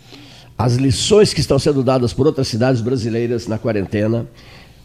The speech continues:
arborizar Pelotas. Aí um outro senhor, Vanderlei Fagundes, mandou uma mensagem assim, "Não adianta, é perda de tempo. Vocês iniciam a arborização de Pelotas em dois mil e vinte e um e no outro dia saem quebrando tudo e arrancando as mudas, né?"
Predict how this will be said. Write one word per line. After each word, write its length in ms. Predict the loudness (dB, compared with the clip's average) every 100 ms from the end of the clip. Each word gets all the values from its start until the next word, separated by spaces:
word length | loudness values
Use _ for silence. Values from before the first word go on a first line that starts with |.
| -4
arborizar 760 | -2 2 4 2 0 -2 -2
Pelotas. 720 | -4 -4 -4 -6 -8 -12 -12 -8
Aí 140 | -2 -2
um 100 | -2
outro 180 | -4 -6
senhor, 360 | -2 -2 -2
Vanderlei 400 | -6 -6 -6 -6
Fagundes, 580 | -6 -4 -2 -2 -4 -10 -14 -20 -6
mandou 320 | -4 0 0
uma 100 | 0 -2
mensagem 420 | -4 -6 -6 -6
assim, 400 | -6 -6 -8 -10 -16 -20 -16
"Não 220 | -8 -6 -4
adianta, 520 | -4 -2 -2 -4 -8
é 100 | -10
perda 400 | -4 -2 -2 -6
de 120 | -8
tempo. 440 | -4 -4 -4 -8 -10
Vocês 300 | -6 -4 -2
iniciam 380 | -2 -2 -2
a 20 | -2
arborização 500 | -4 -6 -6 -6 -6
de 80 | -6
Pelotas 400 | -4 -2 -2 -4
em 80 | -2
dois 200 | -2 0
mil 160 | 0
e 40 | 0
vinte 320 | -2 -4 -2
e 40 |
um 280 | 2 2 0 -8 -18 -18 -20 -12
e 680 | -6 -4 -2 -2 0 0 -2 -4
no 180 | -2
outro 200 | 0 -2
dia 220 | -4 -4 -4
saem 220 | -4 -2
quebrando 480 | -2 0 -2 -2 -4
tudo 240 | -4 -2
e 20 |
arrancando 580 | -2 -2 -6 -6 -6 -6
as 140 | -6 -4
mudas, 520 | -6 -6 -8 -10 -8
né?" 220 | -8 -8